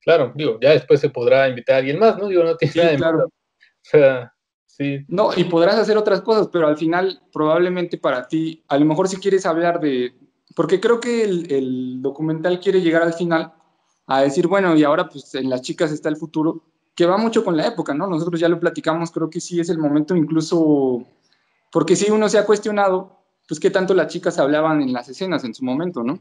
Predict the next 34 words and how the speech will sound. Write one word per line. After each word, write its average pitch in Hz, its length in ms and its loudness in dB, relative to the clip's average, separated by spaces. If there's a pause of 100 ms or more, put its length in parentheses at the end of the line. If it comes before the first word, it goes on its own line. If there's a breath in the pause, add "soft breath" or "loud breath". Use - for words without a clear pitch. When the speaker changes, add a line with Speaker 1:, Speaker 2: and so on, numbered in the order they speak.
Speaker 2:
Entonces, 170 520 0
creo 196 220 2
que 190 140 4
a 165 80 4
eso 180 180 -2
quiere 190 160 -2
llegar 180 260 2
el 180 120 4
documental 180 520 -2
y 175 60 0
yo 160 140 0
creo 175 140 2
que 170 80 -2
encuentran 151 420 0
en 147 100 2
Mon 151 200 2
Laferte 151 380 -2 (500)
a 127 140 -6
una 139 840 2 (280)
portavoz 135 580 -2
de 147 60 -2
ese 147 140 -2
mensaje, 147 400 -4
¿no? 135 160 -6
Como 123 200 -6
decir, 135 200 -6
bueno, 147 260 2
ella 147 180 2
es 143 100 -4
la 135 100 0
siguiente 131 380 -10
generación. 127 580 -6
Speaker 1:
De 165 120 6
la, 160 100 6